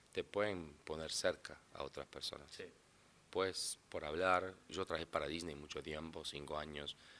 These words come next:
Speaker 1: es una escuela de servicio
Speaker 2: Mm.
Speaker 1: al huésped, eh, atención al cliente.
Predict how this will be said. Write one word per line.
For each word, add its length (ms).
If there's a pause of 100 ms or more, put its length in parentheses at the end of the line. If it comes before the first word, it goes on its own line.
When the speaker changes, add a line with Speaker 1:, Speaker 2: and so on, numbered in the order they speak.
(220)
Speaker 1:
es 160
una 80
escuela 420
de 140
servicio 600 (220)
Speaker 2:
Mm. 340
Speaker 1:
al 100
huésped, 380 (540)
eh, 180
atención 540
al 120
cliente. 540